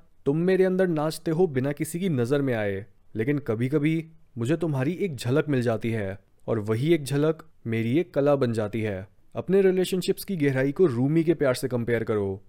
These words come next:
और समझो कि कैसे प्यार से जुड़ा पागलपन बिना प्यार को रिसीव करने वाले के भी उत्तेजित हो जाता है। अगर आप अपने अंदर झांकना शुरू करो तो,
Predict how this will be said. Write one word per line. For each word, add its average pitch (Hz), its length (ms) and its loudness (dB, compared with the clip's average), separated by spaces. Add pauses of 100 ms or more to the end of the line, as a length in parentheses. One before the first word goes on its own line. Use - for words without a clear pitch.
(180)
और 107 100 -8
समझो 135 600 -2 (160)
कि 175 80 -8
कैसे 180 300 0
प्यार 151 320 0
से 185 140 0
जुड़ा 175 240 0
पागलपन 135 760 -2 (300)
बिना 131 280 0
प्यार 165 260 2
को 180 120 2
रिसीव 143 400 0
करने 165 260 2
वाले 165 220 4
के 170 120 0
भी 180 160 -2
उत्तेजित 131 560 -2
हो 147 80 2
जाता 151 260 2
है। 160 380 -2 (140)
अगर 151 200 2
आप 196 260 0
अपने 190 220 -4
अंदर 170 360 2
झांकना 147 340 -2
शुरू 127 240 0
करो 110 200 2
तो, 101 340 -6